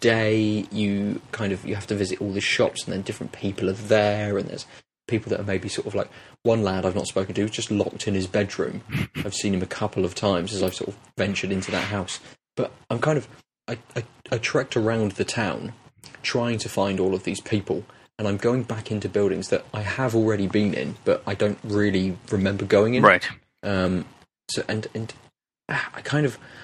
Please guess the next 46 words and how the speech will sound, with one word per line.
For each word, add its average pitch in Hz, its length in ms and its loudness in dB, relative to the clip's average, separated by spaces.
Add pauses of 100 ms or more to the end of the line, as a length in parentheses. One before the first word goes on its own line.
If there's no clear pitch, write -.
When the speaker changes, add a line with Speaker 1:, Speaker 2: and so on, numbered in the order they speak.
(100)
Speaker 1:
I've 117 100 0
not - 200 0
got - 180 2
into 143 300 2
it - 60 2
enough 107 360 0
to - 100 -12
kind 104 240 0
of - 180 -8 (440)
want 113 320 0 (140)
to, 98 520 2
um, 101 540 -2 (300)
just - 300 -4
play 123 600 0 (140)
as 139 100 -4
such. - 300 -2 (320)
Like, - 120 -4
I've - 120 -2
got - 160 2
this 117 160 -2
quest, - 440 -2
and 117 80 -2
it's - 160 -6
almost 131 380 -2
just - 220 -4
like 95 220 0
a, - 40 -6 (300)
a 104 80 -4 (100)
checkbox - 600 -4
for 131 260 0
me. 135 100 4
Speaker 2:
Ah. 98 400 6 (240)
Speaker 1:
I'm 110 80 -2
kind 113 180 0
of 101 60 2
like, 101 180 0
"I 113 100 2
have 107 340 -2
to - 80 -4
speak - 300 -2
to - 120 -2
all 92 140 4
of 92 60 -4
these 101 120 -4
people. - 380 -2
Okay, 95 380 -2